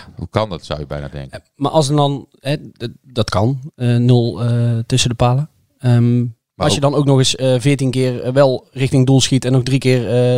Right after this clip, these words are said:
Speaker 2: eh, lat of paal, eh, raakt.
Speaker 1: Nee, maar ze hebben vijf doelpogingen gedaan,
Speaker 2: Ja.
Speaker 1: volgens de, eh, cijfertjesmannen.
Speaker 2: Ja.
Speaker 1: En, eh, ik, ik neig ze wel te geloven.
Speaker 2: Ja, nee, ja, de, de, die houden het, eh, beter bij dan wij. Dus, eh, de,
Speaker 1: Ja.
Speaker 2: daar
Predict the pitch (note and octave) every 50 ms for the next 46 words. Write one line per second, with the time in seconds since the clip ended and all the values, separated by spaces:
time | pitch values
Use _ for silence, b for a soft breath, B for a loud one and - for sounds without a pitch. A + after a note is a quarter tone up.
0 | B2 B2 A#2+ C3 C3+ C3+ - A#2+ - - C#3 C#3 B2+ B2 A#2 - A#2+ A#2+ A#2 A#2
1 | A2 A2+ A2+ A2+ B2 D3 - _ _ F2+ F2 D#2+ C2+ C#2 C#2 D#2+ F2 F2 G#2 G2
2 | F#2+ F2 E2+ G#2+ A2+ A#2+ A2+ F2+ - - G2+ A2 G2+ - G2 G2 F#2 F#2 F2+ F2+
3 | E2 E2+ E2 D#2+ C#2+ C2 - A#2 F2+ - - E2 D#2 D2 D2 D2 E2 D#2 D2+ C#2
4 | - - _ _ - E2 D#2 D2+ D2+ - - - - - - - - E2 D2 -
5 | - - D#2 D#2+ D#2+ D2 C#2+ D2 D2+ - B B B B B B B B B A#2
6 | G2+ E2+ D#2+ A1 D2 E2+ D#2 - - F2+ E2 - - - - - E2+ - - E2
7 | E2 E2 F2 - - F2 E2 D#2 - - D#2+ D#2 D2+ C#2+ C#2 C2+ D#2 E2 - _
8 | _ _ _ _ _ _ _ _ B2 A2+ G2+ - _ _ _ _ _ - D3+ C#3+
9 | C#3+ D3 C#3 C3+ B2+ B2 G#2+ G#2+ A2 G#2+ A2+ A2 A2 G#2+ G2+ A2 A2+ A2 A2 A2
10 | G#2+ - A#2 A2 A2+ A2 - b b b b b b b b b b b b b
11 | b _ - - B2 A2+ A#2 A2+ B2 A#2+ A#2 A#2 A#2 A#2 A2 B2 C#3 D3 C3+ -
12 | - B2 A#2+ A#2+ A#2+ A#2+ A2+ G#2+ - G2 - - _ _ - F2+ F2 - - -